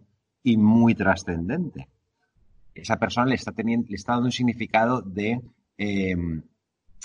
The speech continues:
de que si le dicen que no, está en juego su masculinidad o su feminidad o su valía. Y al final la, la otra persona a lo que va a decir que no, o sí, es a la propuesta que tú le hagas.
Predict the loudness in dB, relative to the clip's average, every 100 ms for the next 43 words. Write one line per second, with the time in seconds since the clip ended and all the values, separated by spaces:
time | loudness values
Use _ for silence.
0 | _ _ -4 -2 -2 -6 -10 -6 0 0
1 | 0 0 0 2 0 2 0 -2 _ _
2 | -8 0 0 2 2 2 2 0 0 -2
3 | -4 -4 -2 0 2 2 -2 -12 -8 -4
4 | -4 -4 0 0 0 -6 -14 -8 -6 -4
5 | -2 -2 -4 -8 -6 0 2 0 -2 -6
6 | -4 -6 -4 -2 -2 -4 _ _ _ _
7 | 0 2 2 2 2 2 0 -2 -2 -2
8 | -2 -6 _ _ -14 -12 -8 -8 -8 _
9 | _ _ _ _ -4 -2 2 0 2 -2
10 | 0 2 4 2 -2 -8 -10 -10 -14 -10
11 | -8 -8 -8 -14 _ -20 -20